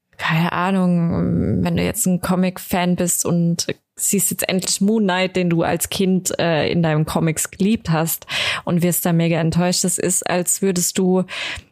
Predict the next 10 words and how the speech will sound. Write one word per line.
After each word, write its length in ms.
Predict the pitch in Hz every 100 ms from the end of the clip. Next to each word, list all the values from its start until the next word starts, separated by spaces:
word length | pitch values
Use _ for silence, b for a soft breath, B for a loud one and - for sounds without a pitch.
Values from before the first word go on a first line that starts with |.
| _
als 200 | - 185
hättest 340 | 190 202 202 -
du 240 | 214 208
über, 500 | - 196 202 196 190
über 200 | - 190
deine 280 | 185 185 185
ganzen 640 | 180 196 202 - 214 208 202
Erwachsenen- 840 | - - 196 196 - 208 196 196
und 320 | - 196 175
Jugendzeiten 1120 | 214 208 202 185 - - 170 180 - 190 185